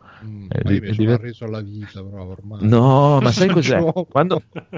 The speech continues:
Speaker 2: quando tu entri dentro nell'ottica, almeno io l'ho preso così e mi piace perché mi tiro lì. Alla fine è un picchiaduro. È proprio un
Speaker 1: Questo è
Speaker 2: picchiaduro.
Speaker 1: proprio, è proprio la cosa dei, mo è come i film di Kung Fu, no? Che vai dal maestro e dici, "Dai, mi insegni il karate."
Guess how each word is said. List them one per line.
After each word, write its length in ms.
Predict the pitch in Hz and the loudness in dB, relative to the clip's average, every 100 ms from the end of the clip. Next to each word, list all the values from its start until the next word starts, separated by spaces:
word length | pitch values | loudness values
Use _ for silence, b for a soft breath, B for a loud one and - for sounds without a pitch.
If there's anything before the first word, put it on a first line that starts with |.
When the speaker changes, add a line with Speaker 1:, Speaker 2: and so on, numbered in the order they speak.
| - | -2
Speaker 2:
quando 280 | 139 180 165 | 2 2 2
tu 160 | 165 - | 0 0
entri 320 | 127 135 127 | -2 -4 -4
dentro 380 | 127 120 117 117 | -4 -4 -6 -4
nell'ottica, 760 | 113 113 107 95 - 101 120 | -2 -2 -2 -4 -8 -10 -8
almeno 340 | - 107 107 85 | -8 -6 -6 -4
io 160 | 117 147 | 0 0
l'ho 100 | 131 | 0
preso 240 | 110 101 | -2 -4
così 380 | 101 95 95 101 | -6 -6 -6 -6
e 100 | 104 | -6
mi 120 | 101 | -6
piace 240 | 101 104 98 | -4 -4 -4
perché 160 | 95 | -2
mi 180 | 98 98 | -2 -2
tiro 240 | 95 98 98 | -2 -2 -2
lì. 120 | 90 | -2
Alla 180 | - 131 | -2 -2
fine 340 | - 104 101 | -2 -4 -4
è 140 | - 117 | -2 -2
un 160 | 127 110 | -2 -4
picchiaduro. 640 | - 107 107 104 92 95 B B B B _ | -4 -2 -2 -2 -4 -8 B B B B _
È 100 | - | -2
proprio 240 | 127 120 | 0 2
un 60 | 120 | 0
Speaker 1:
Questo 140 | 113 131 | -2 -2
è 60 | 120 | 0
Speaker 2:
picchiaduro. 60 | |
Speaker 1:
proprio, 800 | 117 160 120 151 143 135 127 123 | 2 2 2 2 0 0 0 0
è 100 | 113 120 | -2 -4
proprio 320 | 175 147 135 | -4 0 0
la 160 | 123 | 0
cosa 340 | 120 139 127 120 | 0 -2 0 -2
dei, 300 | 117 117 120 | -2 -2 -2
mo 200 | 131 139 | 0 2
è 140 | 131 101 | 2 0
come 200 | 120 123 | -2 -4
i 60 | |
film 240 | 123 139 131 | -2 0 0
di 100 | 123 | -2
Kung 220 | 131 120 | -2 -4
Fu, 240 | 113 127 101 | -4 -4 -2
no? 200 | 113 117 | -2 0
Che 100 | 117 | 2
vai 160 | 131 | 2
dal 160 | 127 127 | 2 0
maestro 680 | 127 135 151 151 - - 131 | 2 2 4 2 -2 -4 -4
e 40 | |
dici, 160 | 120 127 | -4 -2
"Dai, 220 | 160 139 | 0 0
mi 200 | 120 127 | -2 -6
insegni 400 | 120 - 160 139 | -6 -2 0 -2
il 60 | 117 | -4
karate." 580 | 127 117 113 131 113 | -4 -4 -2 -2 -2